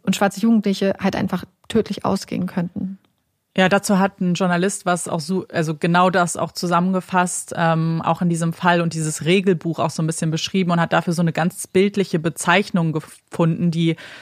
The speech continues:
Speaker 2: es, glaub ich, für, auch super klar macht, ähm, wie sch-, wie viele Bereiche des Lebens das betrifft. Er hat es halt beschrieben in dem Sinne, so das Regelbuch sagt, "Sei vorsichtig." Und dann hat er gesagt,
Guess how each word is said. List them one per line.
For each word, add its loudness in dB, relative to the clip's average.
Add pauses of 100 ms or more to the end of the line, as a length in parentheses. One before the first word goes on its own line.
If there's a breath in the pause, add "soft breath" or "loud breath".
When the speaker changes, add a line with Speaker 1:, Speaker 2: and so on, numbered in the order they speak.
Speaker 2:
es, -16
glaub 4
ich, -2
für, -6
auch -2
super -2
klar 4
macht, -2 (460 soft breath)
ähm, 4
wie 0
sch-, -4
wie 0
viele 0
Bereiche 0
des -4
Lebens 0
das -8
betrifft. -4
Er 2
hat -2
es -4
halt -2 (120)
beschrieben -2
in -2
dem 0
Sinne, -2
so -4
das -2
Regelbuch -2
sagt, 0 (300 loud breath)
"Sei 2
vorsichtig." 0
Und -2
dann 0
hat -4
er -2
gesagt, 0